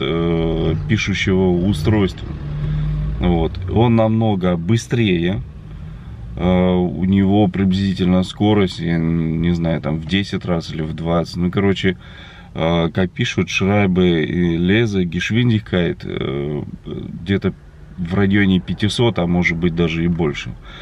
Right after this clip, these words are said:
В общем, он очень быстро сейчас работает, я переставил уже. Вот, скопировал свою фейсплату. Да, специальная программа полностью копирует фейсплату, переносит сюда Windows, всё-всё-всё,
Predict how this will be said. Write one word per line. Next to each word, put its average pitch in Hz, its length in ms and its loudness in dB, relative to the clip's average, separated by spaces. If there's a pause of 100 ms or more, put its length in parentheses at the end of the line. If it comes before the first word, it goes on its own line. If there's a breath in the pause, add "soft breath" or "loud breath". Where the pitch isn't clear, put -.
(240 loud breath)
В 98 60 0
общем, 98 320 0
он 120 220 4
очень 117 400 2
быстро 101 300 0
сейчас 92 280 0
работает, 110 420 0
я 90 120 4
переставил 131 600 0
уже. 82 320 -4 (680 loud breath)
Вот, 92 280 4
скопировал 101 840 2
свою 98 560 2
фейсплату. - 680 -2 (540)
Да, 87 380 -2 (240)
специальная 95 580 -2
программа 110 540 0
полностью 107 440 -4
копирует 90 440 0
фейсплату, 127 580 -2
переносит 101 540 0
сюда 87 340 -2
Windows, 113 540 2
всё-всё-всё, 123 680 -4